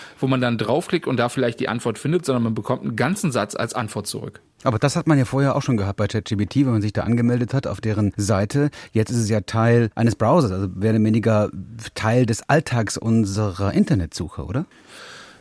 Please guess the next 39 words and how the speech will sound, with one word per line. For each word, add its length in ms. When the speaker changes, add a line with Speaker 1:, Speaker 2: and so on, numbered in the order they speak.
Speaker 1:
Genau, 380
also 320
das 160
ist 140
jetzt, 240
äh, 120
viel 320
prominenter, 720
das 200
ist 200
wirklich 300
eingebunden. 720
Der 140
Unterschied 420
ist 200
auch, 300
Chat 320
G 140
P 160
T 240
ist 240
auf 180
Daten 380
bis 160
zweitausendeinundzwanzig 1500
trainiert, 460
während 320
die 140
Version, 580
die 400
Microsoft 580
in 200
Bing 220
eingebaut 520
hat, 140
ist 180
wirklich 400
auf 240
aktuelle 760